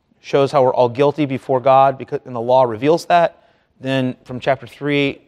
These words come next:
through chapter eleven, God's grace to us in Christ, and then chapters twelve through sixteen, how we're to live in gratitude.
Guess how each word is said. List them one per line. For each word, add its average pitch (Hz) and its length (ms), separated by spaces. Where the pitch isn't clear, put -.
through 135 220
chapter 123 320
eleven, 139 520
God's 123 220
grace 131 300
to 139 100
us 123 80
in 120 80
Christ, 143 420
and 127 80
then 120 80
chapters 123 320
twelve 127 240
through 117 120
sixteen, 127 640
how 131 180
we're 117 100
to 117 60
live 113 120
in 110 60
gratitude. 110 480